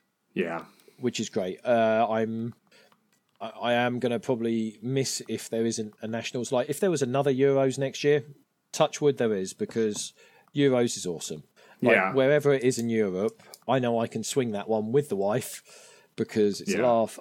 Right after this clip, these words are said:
Speaker 2: and I will travel to it. Anyone that is in Europe, I will go to,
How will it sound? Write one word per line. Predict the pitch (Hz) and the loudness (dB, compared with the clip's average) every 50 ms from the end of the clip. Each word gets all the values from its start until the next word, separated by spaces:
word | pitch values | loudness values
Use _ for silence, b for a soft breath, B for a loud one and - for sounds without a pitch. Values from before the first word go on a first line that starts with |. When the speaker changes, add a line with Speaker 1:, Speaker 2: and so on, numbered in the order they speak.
| - - | -4 -2
Speaker 2:
and | 110 110 107 101 107 110 | -2 0 0 -2 -4 -4
I | 110 117 120 117 117 | -2 0 0 0 0
will | 110 120 123 117 117 113 110 110 110 101 _ | -2 -2 -2 -2 0 0 0 -2 -4 -6 _
travel | - - - 104 92 98 98 90 | -6 -4 -4 -4 -2 -4 -6 -6
to | - 90 87 | -6 -8 -8
it. | 87 87 - _ - | -8 -10 -8 _ -2
Anyone | 147 147 147 143 139 131 117 113 110 110 107 107 107 104 98 92 107 107 - _ _ _ _ _ | 0 0 0 0 0 -2 -2 -2 -2 -2 -4 -4 -6 -10 -10 -12 -16 -20 -20 _ _ _ _ _
that | - 107 101 | -8 -6 -4
is | 101 104 - | -4 -4 -4
in | 117 110 110 | -6 -6 -4
Europe, | 101 98 98 95 95 98 98 - - - - - _ _ 101 | -4 -4 -4 -4 -4 -6 -8 -10 -12 -18 -20 -20 _ _ -8
I | 101 98 | -6 -6
will | 92 90 | -6 -8
go | - 87 82 80 | -12 -14 -14 -14
to, | - - 76 78 | -14 -14 -14 -16